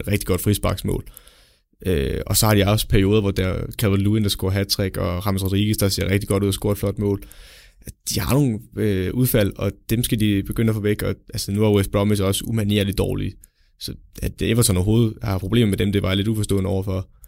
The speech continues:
Så det bliver spændende at se, hvad Everton de kan mod et Crystal Palace, fordi det er en helt anden fisk, og der får vi virkelig se, jamen, kan de bryde et hold op, der står lavt, fordi det kan man se med United, og man kan se det med,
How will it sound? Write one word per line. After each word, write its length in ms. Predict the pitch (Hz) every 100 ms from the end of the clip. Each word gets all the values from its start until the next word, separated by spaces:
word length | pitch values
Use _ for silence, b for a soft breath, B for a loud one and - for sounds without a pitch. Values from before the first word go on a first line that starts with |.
| b b b b _
Så 200 | - - - -
det 80 | 87
bliver 120 | 98
spændende 200 | 156 156
at 60 |
se, 140 | 143 127
hvad 120 | 113
Everton 280 | 110 127 104
de 60 | 107
kan 120 | 113
mod 160 | 110 107
et 60 |
Crystal 260 | - 101 95
Palace, 260 | 107 113
fordi 200 | 107 98
det 200 | 98 120
er 100 | 120
en 60 | 104
helt 180 | 127 123
anden 140 | 110
fisk, 280 | 107 113 -
og 80 | -
der 80 | 113
får 160 | 117
vi 100 | 101
virkelig 280 | 101 135 113
se, 300 | - 107 101
jamen, 160 | 107 101
kan 200 | - 131
de 60 | 131
bryde 200 | 107 101
et 60 |
hold 120 | 101
op, 140 | 98 95
der 60 |
står 200 | 98 98
lavt, 240 | 101 98 95
fordi 340 | 104 101 92 - _ _ -
det 140 | - 120
kan 80 | 104
man 100 | 95
se 140 | 107
med 200 | 104 101
United, 400 | 95 101 107 -
og 120 | 98
man 100 | 98
kan 80 | 101
se 180 | 104 104
det 100 | 95
med, 280 | 92 95